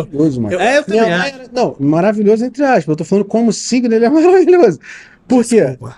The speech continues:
Speaker 1: Cara, escorpião, ele é um animal peçonhento. Então ele se, ele se, ele se pune com o próprio rabo, né? É o símbolo do escorpião.
Speaker 3: Uhum.
Speaker 1: Ele se pune com o próprio veneno. Só que você sabe qual é o símbolo da ascensão de escorpião?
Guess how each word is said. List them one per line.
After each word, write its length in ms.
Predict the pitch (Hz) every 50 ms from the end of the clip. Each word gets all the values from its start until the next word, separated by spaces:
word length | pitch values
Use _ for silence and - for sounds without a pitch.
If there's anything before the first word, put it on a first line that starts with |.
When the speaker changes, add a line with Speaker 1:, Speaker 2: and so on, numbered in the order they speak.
| _ -
Speaker 1:
Cara, 300 | 202 196 175 147 135 -
escorpião, 840 | 156 - - - - 214 214 208 - - 160 160 196 220 202 151 123 -
ele 200 | 131 131 135 135
é 100 | 139 151
um 200 | 170 190 208 214
animal 360 | 214 220 220 202 185 185 196
peçonhento. 640 | - 214 - - 311 339 330 254 151 113 - _ - _ _ _ _ _ - _ _ _ _ _ _ _ _ - -
Então 300 | 123 127 - 202 220 220
ele 180 | 220 240 254
se, 220 | 240 - - - -
ele 280 | 190 254 302 320 302
se, 240 | - - - - 240
ele 280 | 202 196 269 302 311 -
se 180 | - - 311
pune 400 | - - 233 214 185 147 117 110
com 160 | - - 147
o 40 | 147
próprio 320 | 147 160 147 147 - 143 123
rabo, 260 | 123 104 98 - _ _ _ _ _ _ _ _ _ _ _
né? 180 | - 113 127 131
É 80 | 131 123
o 60 | 139
símbolo 460 | - - - - 196 185 156 131 127
do 60 | 127
escorpião. 460 | 131 123 - - 123 123 - 113 104 131
Speaker 3:
Uhum. 360 | 139 143 135 117 139 147 160 131
Speaker 1:
Ele 140 | 135 156
se 180 | 151 - - 202
pune 340 | 175 - - 202 226 262 262
com 140 | - 254 247
o 60 | 214
próprio 340 | - 196 196 196 208 202 190
veneno. 440 | 214 247 262 240 190 151 127 113 - _ _ - - - -
Só 300 | - - - - 247 262
que 100 | - 285
você 280 | 247 254 240 - 240
sabe 340 | 220 - - 262 269 262 294
qual 320 | 294 - 247 233 220 214 208
é 200 | 202 202 202 - _ -
o 220 | 185 170 160 156
símbolo 600 | - - - - - 233 262 294 277 233 220 208
da 200 | 180 156 151 170
ascensão 600 | 175 - - 165 139 127 - - - 185 202 220
de 80 | 190 156
escorpião? 680 | 139 - - 143 131 123 - - 131 151 165 147 113